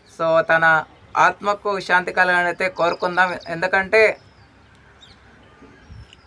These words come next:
ఆ, దీనిపై శ్రీలంక క్రికెటర్స్ కూడా వి-, విభ్రాంతి వ్యక్తం చేస్తున్నారు కూడా already. ఎందుకంటే తను టూ థౌజండ్లో under నైన్టీన్లో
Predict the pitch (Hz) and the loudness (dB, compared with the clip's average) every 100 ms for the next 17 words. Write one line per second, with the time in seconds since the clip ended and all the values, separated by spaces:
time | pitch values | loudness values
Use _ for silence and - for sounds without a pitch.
0 | _ - 185 185 180 - - - - - | _ -2 2 4 2 0 -10 -20 -20 -20
1 | - - - - - - _ _ _ - | -20 -20 -20 -20 -20 -20 _ _ _ -6
2 | 180 214 214 226 226 214 208 214 226 220 | 0 0 2 2 2 0 -2 0 0 -2
3 | 196 208 214 185 208 214 214 202 - - | -4 0 0 0 2 4 4 2 -6 -20
4 | - - - - 170 160 - - 175 165 | -20 -20 -20 -14 -10 -10 -12 -8 -8 -2
5 | 202 214 214 185 - _ - 165 - 196 | 0 0 0 -6 -8 _ -8 -8 -4 -6
6 | 196 190 - 180 180 180 175 170 160 165 | -4 -8 -8 -2 2 2 2 2 2 2
7 | 175 180 - - - - - 170 190 185 | -2 -4 -8 -18 -20 -20 -12 -4 -4 0
8 | 208 202 190 175 196 196 202 208 214 208 | 0 0 -2 -2 -2 2 2 2 -2 0
9 | 226 226 - - - - - - _ - | 2 2 -2 -16 -20 -20 -20 -20 _ -6
10 | 165 185 196 202 208 202 214 202 202 202 | -2 0 2 0 0 0 -2 2 4 2